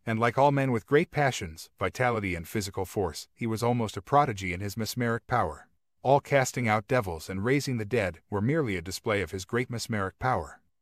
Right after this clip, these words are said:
Artemisia Beeman was the first wife of Mormon apostle Erastus Fairbanks Snow. She remembered that a man named Walters, son of a rich man living on the Hudson south of Albany,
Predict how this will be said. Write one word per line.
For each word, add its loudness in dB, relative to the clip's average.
Artemisia 4
Beeman 2
was 2
the -6
first 2
wife 4
of -8
Mormon 4
apostle 0
Erastus 0
Fairbanks 0
Snow. -6
She -2
remembered 4
that 0
a 2
man 2
named 0
Walters, 2
son 2
of 0
a 4
rich 2
man 0
living 0
on 0
the -4
Hudson -4
south 0
of -6
Albany, 0